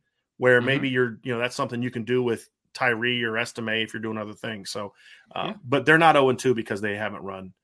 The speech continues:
Speaker 1: And that's not what Robert's saying, but
Speaker 2: Nah.
Speaker 1: you know, they're, they're not oh and two, but there's a practical reason why shovel would probably not be in my repertoire, uh, the
Speaker 2: Mm-hmm.
Speaker 1: first couple games, or at least, you know, you may need to do it now,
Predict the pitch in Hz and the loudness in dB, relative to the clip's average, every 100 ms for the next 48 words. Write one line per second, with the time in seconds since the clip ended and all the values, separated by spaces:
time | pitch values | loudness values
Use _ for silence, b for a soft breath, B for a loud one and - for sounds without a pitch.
0 | _ - 196 220 - 151 107 110 107 101 | _ 2 6 6 6 0 2 0 0 -2
1 | - - 110 98 95 110 110 - _ 214 | -8 -6 -6 -8 -8 -4 -4 -6 _ 2
2 | 151 95 123 113 101 131 123 131 131 127 | 2 2 0 -2 0 -2 0 2 2 2
3 | 117 107 - 117 104 143 143 127 - 131 | 2 -2 -2 -2 -2 -6 -4 -4 -2 0
4 | 127 - 117 117 107 120 110 110 107 104 | 0 -2 -8 -6 -4 -4 -6 -4 -2 -2
5 | 104 101 - _ _ - - 147 131 120 | -2 -4 -10 _ _ -10 -2 2 2 2
6 | 113 110 - - 123 113 113 117 113 110 | -2 -4 -8 0 2 2 0 -2 -2 -2
7 | - 117 110 107 107 101 120 135 - 143 | -2 -2 -2 -2 -2 -2 -4 -6 -4 0
8 | 147 156 156 _ _ _ _ 117 110 110 | 2 2 -2 _ _ _ _ -6 -4 -4
9 | 107 139 135 - 131 120 113 117 131 147 | -4 -2 -2 0 -2 -2 -2 2 2 0
10 | 143 113 87 120 - - 120 120 110 110 | -6 -6 -4 -6 -6 -8 -6 -2 -2 -4
11 | 120 127 139 135 139 135 110 139 135 117 | -6 -2 0 2 0 -2 -2 0 0 4
12 | 147 139 95 113 | 4 4 0 -6